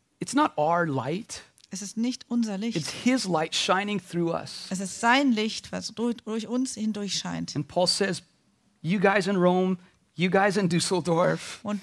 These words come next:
Speaker 2: Paulus sagt dir, "Ihr Leute in Rom, ihr Leute hier in Düsseldorf,
Speaker 1: you're loved of God.
Speaker 2: ihr Geliebten Gottes,
Speaker 1: You are saints,
Speaker 2: ihr seid Heilige,
Speaker 1: set apart,
Speaker 2: abgesondert,
Speaker 1: you're holy.
Speaker 2: ihr seid heilig.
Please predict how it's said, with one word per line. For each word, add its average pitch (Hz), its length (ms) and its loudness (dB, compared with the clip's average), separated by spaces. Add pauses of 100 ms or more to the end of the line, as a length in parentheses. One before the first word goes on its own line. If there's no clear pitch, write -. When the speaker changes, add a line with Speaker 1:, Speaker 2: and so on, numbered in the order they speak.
Speaker 2:
Paulus 233 340 0
sagt 220 220 -6
dir, 180 120 -4
"Ihr 247 200 -2
Leute 254 300 -2
in 240 120 -2
Rom, 190 420 -2 (160)
ihr 226 200 -2
Leute 233 300 -2
hier 208 320 -8
in 220 140 -4
Düsseldorf, 196 600 -10
Speaker 1:
you're 156 180 2
loved 165 280 2
of 160 140 0
God. 135 300 -6 (480)
Speaker 2:
ihr 202 160 -6
Geliebten 226 460 -4
Gottes, 190 560 -6 (220)
Speaker 1:
You 151 180 0
are 147 100 -4
saints, - 800 -8 (160)
Speaker 2:
ihr 220 240 -2
seid 196 320 -6 (300)
Heilige, 190 340 -8
Speaker 1:
set 165 340 2
apart, - 640 -6 (280)
Speaker 2:
abgesondert, 180 680 -4
Speaker 1:
you're 139 240 -2
holy. 139 360 -2 (500)
Speaker 2:
ihr 180 100 -4
seid 185 200 -4
heilig. 175 480 -6